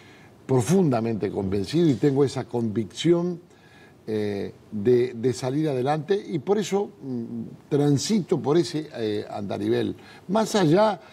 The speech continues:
de los movimientos que hay, que los reconozco que existen, de los compañeros que tienen el legítimo derecho de, eh, eh, de ir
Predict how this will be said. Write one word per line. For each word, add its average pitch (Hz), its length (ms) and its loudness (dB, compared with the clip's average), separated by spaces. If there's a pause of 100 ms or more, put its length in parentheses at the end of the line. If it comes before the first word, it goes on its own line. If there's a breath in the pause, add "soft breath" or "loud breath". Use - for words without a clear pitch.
(300 loud breath)
de 135 220 2
los 123 160 2
movimientos 123 760 -2
que 104 220 -6
hay, 139 300 2
que 123 160 -2
los 107 220 -4
reconozco 101 640 -4
que 95 140 -6
existen, 139 840 -2 (280)
de 104 100 -2
los 101 220 -2
compañeros 107 680 0
que 107 160 0
tienen 135 400 -2
el 101 160 -4
legítimo 107 580 -2
derecho 131 520 0 (520 loud breath)
de, 120 320 4
eh, 107 680 -4
eh, 92 400 -6 (580 loud breath)
de 110 160 2
ir 196 400 4